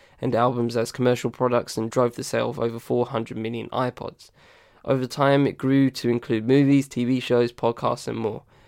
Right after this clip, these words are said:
Digital music purchases have fallen to record lows, declining for its sixth, for the sixth consecutive year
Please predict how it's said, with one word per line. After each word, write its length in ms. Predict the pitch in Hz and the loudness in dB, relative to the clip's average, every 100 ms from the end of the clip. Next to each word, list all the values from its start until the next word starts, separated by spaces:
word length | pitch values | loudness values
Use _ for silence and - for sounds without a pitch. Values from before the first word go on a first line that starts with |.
| _ _ | _ _
Digital 260 | 143 151 | 0 4
music 460 | 143 147 139 127 - | 4 4 2 0 -4
purchases 680 | 143 135 139 131 135 139 - | 0 0 0 -4 0 -2 0
have 120 | 120 | -2
fallen 380 | - 139 135 123 | 2 4 4 4
to 120 | 123 | 0
record 320 | 123 120 117 | -2 -2 -2
lows, 280 | 120 135 135 | 2 4 2
declining 480 | - - 131 127 120 | -2 -2 0 0 -2
for 340 | - 117 110 - | -2 -4 -4 -6
its 240 | 113 - | -8 -8
sixth, 380 | - - 147 - | -10 -4 -4 -4
for 100 | - | -4
the 100 | 123 | -4
sixth 400 | 120 151 - - | 0 -2 -2 -6
consecutive 640 | - 123 - 139 - 117 113 | -8 -4 -2 -2 -4 -6 -2
year 360 | 131 143 143 | 4 4 4